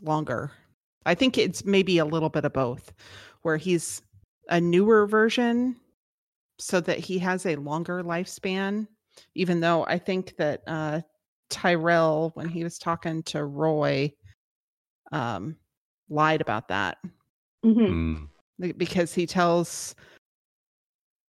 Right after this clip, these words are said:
Speaker 1: Roy wants to live longer,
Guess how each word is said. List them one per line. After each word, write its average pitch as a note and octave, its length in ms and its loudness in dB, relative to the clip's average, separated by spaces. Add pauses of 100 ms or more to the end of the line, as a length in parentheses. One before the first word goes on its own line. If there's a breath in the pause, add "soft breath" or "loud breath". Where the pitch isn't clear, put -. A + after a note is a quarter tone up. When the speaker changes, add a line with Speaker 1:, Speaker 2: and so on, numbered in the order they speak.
(160)
Speaker 1:
Roy B3 500 6 (540)
wants G3 520 -2
to G#3+ 80 2
live F3+ 200 2
longer, D#3+ 520 0